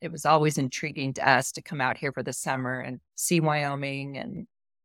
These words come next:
you know, ride horses and do all that. You know, I didn't, I wasn't raised out here, but I had a love for Wyoming too in a different way than my husband.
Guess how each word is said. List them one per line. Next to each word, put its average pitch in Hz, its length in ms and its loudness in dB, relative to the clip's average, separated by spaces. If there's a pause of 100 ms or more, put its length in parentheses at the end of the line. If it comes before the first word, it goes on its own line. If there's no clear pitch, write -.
you 160 140 -4
know, 135 80 -2
ride 156 300 6
horses 147 760 -2 (160)
and 165 140 -2
do 147 180 -2
all 139 200 4
that. 131 320 2 (120)
You 160 120 -4
know, 147 80 -2
I 139 80 2
didn't, 143 360 -2
I 160 60 -6
wasn't 139 320 -6
raised 135 340 2
out 107 220 4
here, 131 240 -6
but 127 340 -2 (140)
I 160 80 6
had 151 160 4
a 135 60 2
love 123 240 -2
for 139 160 -8
Wyoming 127 520 -6
too 135 300 -2
in 143 120 -6
a 131 40 -8
different - 380 -6
way 131 320 2
than 131 120 -4
my 139 120 -4
husband. - 560 -6